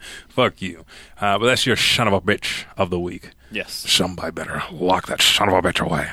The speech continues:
Speaker 1: I wanna,
Speaker 2: Wow.
Speaker 1: that's gonna be playing during the show. I don't, I don't have it like he does.
Speaker 2: Yeah, no, no,
Speaker 1: No,
Speaker 2: no, no, no.
Speaker 1: no.
Speaker 2: There's
Speaker 1: I
Speaker 2: no
Speaker 1: just have
Speaker 2: way.
Speaker 1: the son of a bitch.
Speaker 2: Yeah.
Speaker 1: Um, but let's go ahead and get into the show.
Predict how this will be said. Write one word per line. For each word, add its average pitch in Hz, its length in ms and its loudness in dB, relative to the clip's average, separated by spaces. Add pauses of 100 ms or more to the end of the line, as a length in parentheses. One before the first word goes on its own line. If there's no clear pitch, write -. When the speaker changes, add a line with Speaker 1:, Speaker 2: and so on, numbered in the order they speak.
Speaker 1:
I 104 40 0
wanna, 131 140 0
Speaker 2:
Wow. 98 160 -6
Speaker 1:
that's 147 140 0
gonna 170 140 4
be 117 80 6
playing 107 360 2
during 95 180 -2
the 90 80 -10
show. - 140 -10
I 180 200 4
don't, 196 100 2
I 190 80 2
don't 202 140 0
have 156 240 2
it 104 140 2 (180)
like 104 180 2
he 123 140 2
does. 87 360 -6 (220)
Speaker 2:
Yeah, 120 140 0
no, 110 260 0
no, 104 140 -4
Speaker 1:
No, 107 180 4
Speaker 2:
no, 87 120 -8
no, 82 120 -10
no. 95 80 -2
Speaker 1:
no. - 60 -6
Speaker 2:
There's 104 220 -4
Speaker 1:
I 123 80 2
Speaker 2:
no 156 40 4
Speaker 1:
just 139 140 2
have 131 120 2
Speaker 2:
way. 87 40 -10
Speaker 1:
the 95 80 0
son 110 200 -2
of 87 60 -2
a 87 60 -6
bitch. - 380 -10
Speaker 2:
Yeah. 80 280 -6 (140)
Speaker 1:
Um, 107 480 2
but 196 280 4
let's 151 160 2
go 143 200 0
ahead 120 300 2
and 104 120 0
get 123 160 6
into 123 200 2
the 107 100 2
show. 90 480 0